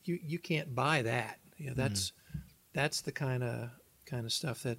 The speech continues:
Speaker 1: somebody's gonna say, "Oh, yeah, this kid's got something."
Speaker 2: Yeah,
Speaker 1: And the
Speaker 2: they
Speaker 1: next, and the next time they've got a, got an opening, whether it's to come in and sweep the floor, you know, something to get your foot in the door, boom, they're gonna call you instead of these, these other yahoos that didn't do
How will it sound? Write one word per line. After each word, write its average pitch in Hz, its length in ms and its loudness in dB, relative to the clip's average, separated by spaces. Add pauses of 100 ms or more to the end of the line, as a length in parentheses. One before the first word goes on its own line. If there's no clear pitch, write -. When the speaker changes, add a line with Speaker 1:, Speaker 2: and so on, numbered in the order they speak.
(120)
Speaker 1:
somebody's 131 420 0
gonna 120 180 -2
say, 170 60 -2
"Oh, 330 220 0 (240)
yeah, 220 220 2 (200)
this 160 180 -4
kid's 151 300 -2
got 165 240 -2
something." - 320 -4 (480)
Speaker 2:
Yeah, 160 160 12
Speaker 1:
And 147 80 12
the 156 60 12
Speaker 2:
they 170 100 12
Speaker 1:
next, 131 300 0
and 143 160 4
the 147 40 8
next 165 220 10
time 156 220 8
they've 143 200 6
got 139 220 8
a, 127 260 6
got 127 200 4
an 120 80 0
opening, 131 360 2
whether 117 220 -2
it's 113 120 -8
to 131 100 -8
come 123 200 -4
in 120 80 -2
and 110 120 -6 (380)
sweep 127 320 2
the 147 100 0
floor, 143 180 2
you 156 160 4
know, 131 60 -4
something 151 360 0
to 123 80 -4
get 131 280 0
your 127 100 -2
foot 143 240 2
in 160 120 2
the 120 80 0
door, 117 320 2 (340)
boom, 208 220 2 (160)
they're 151 140 4
gonna 151 160 2
call 151 280 4
you 175 200 6
instead 135 320 0
of 131 80 -2
these, 127 440 0
these 131 240 -4
other 135 200 2
yahoos 131 640 4
that 120 180 2 (320)
didn't 143 420 4
do 110 420 4